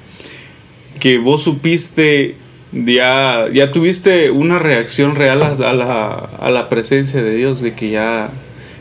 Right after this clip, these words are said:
de que ya entendías un poquito más cómo era todo, todo esto de de, del sentir a Dios, de escuchar a Dios, de que ya tenías un entendimiento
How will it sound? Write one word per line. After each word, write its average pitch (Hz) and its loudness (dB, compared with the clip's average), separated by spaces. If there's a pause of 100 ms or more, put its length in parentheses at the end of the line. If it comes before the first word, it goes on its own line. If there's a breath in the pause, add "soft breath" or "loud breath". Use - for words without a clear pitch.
de 135 2
que 139 4
ya 147 4
entendías 160 2
un 156 0
poquito 147 -2
más 147 0
cómo 143 0
era 139 0
todo, 131 2 (520 loud breath)
todo 139 6
esto 147 2
de 110 0 (380)
de, 117 0
del 123 0
sentir 123 -2
a 120 -2
Dios, 120 -6
de 127 0
escuchar 120 -4
a 113 -4
Dios, 117 -4
de 120 -6
que 120 -4
ya 113 -4
tenías 117 -4
un 120 -2
entendimiento 120 -2